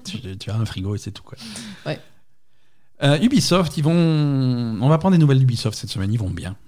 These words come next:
Speaker 2: <laughs>
Speaker 1: Ils vont bien, ça se passe bien. Non, mais écoute, ils sont, ils sont sur le point de lancer leurs deux plus gros jeux depuis longtemps, hein, avec, euh, Watch Dogs qui
Speaker 2: C'est
Speaker 1: sort
Speaker 2: vrai.
Speaker 1: cette semaine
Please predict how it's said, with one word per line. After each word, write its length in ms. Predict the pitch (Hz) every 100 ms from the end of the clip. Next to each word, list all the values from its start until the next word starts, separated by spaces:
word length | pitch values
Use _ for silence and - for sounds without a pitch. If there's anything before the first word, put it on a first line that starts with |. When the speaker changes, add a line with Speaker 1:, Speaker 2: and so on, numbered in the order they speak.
| - -
Speaker 2:
<laughs> 40 | - - - - 539 508 659 659 698 - 120
Speaker 1:
Ils 80 |
vont 140 | 101 95
bien, 280 | 98 113 123
ça 140 | 117
se 80 | 107
passe 140 | 107
bien. 120 | 110
Non, 180 | 127 170
mais 120 | 180
écoute, 280 | 165 170 160
ils 60 | 131
sont, 240 | 139 131
ils 100 | 135
sont 140 | 135 135
sur 160 | 131
le 80 | 135
point 180 | 139 143
de 80 | 123
lancer 320 | 120 - 131
leurs 200 | 110 120
deux 160 | 131
plus 160 | 131 127
gros 180 | 117 117
jeux 160 | 117 123
depuis 220 | 107 110
longtemps, 400 | 110 117 135 123
hein, 180 | 120 110
avec, 300 | 101 98 98
euh, 140 | 98
Watch 260 | 98 98 107
Dogs 160 | 101
qui 80 | -
Speaker 2:
C'est 100 | 196
Speaker 1:
sort 100 | 175
Speaker 2:
vrai. 100 | 165
Speaker 1:
cette 140 | - -
semaine 340 | 95 107 107